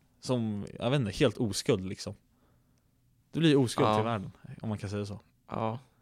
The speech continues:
Speaker 1: Och liksom, du vet, du har inte
Speaker 2: Du är inte bunden till någonting.
Speaker 1: Nej, men du har, du vet inte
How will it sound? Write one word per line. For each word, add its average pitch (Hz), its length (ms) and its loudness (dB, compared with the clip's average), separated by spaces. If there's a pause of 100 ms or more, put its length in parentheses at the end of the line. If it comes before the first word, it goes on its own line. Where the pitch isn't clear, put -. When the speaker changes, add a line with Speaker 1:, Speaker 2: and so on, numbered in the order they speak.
(180)
Speaker 1:
Och 123 120 2
liksom, 110 320 2
du 135 100 8
vet, 143 220 4
du 147 80 8
har 165 160 12
inte 127 260 4
Speaker 2:
Du 120 100 10
är 113 120 6
inte 104 120 0
bunden 120 380 2
till 101 100 -4
någonting. 104 420 -4
Speaker 1:
Nej, 135 60 2
men 139 80 6
du 147 80 8
har, 170 80 8 (180)
du 143 200 2
vet 185 220 2
inte 110 300 -2